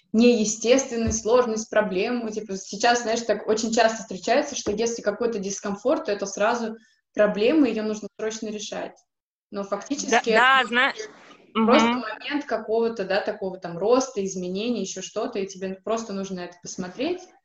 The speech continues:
Speaker 1: там, вдохнуть, выдохнуть и пойти дальше, правильно?
Speaker 2: Да, знаешь, э,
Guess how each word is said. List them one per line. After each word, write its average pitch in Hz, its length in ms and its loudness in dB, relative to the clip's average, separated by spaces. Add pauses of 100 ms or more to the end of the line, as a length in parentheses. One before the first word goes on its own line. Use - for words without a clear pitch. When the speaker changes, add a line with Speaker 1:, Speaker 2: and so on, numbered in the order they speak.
(240)
Speaker 1:
там, 180 120 -6
вдохнуть, 208 500 0
выдохнуть 254 560 -4
и 233 60 -8
пойти 196 360 -6
дальше, 180 500 -4
правильно? 254 500 -4 (680)
Speaker 2:
Да, 254 420 6
знаешь, 294 460 4
э, 294 60 8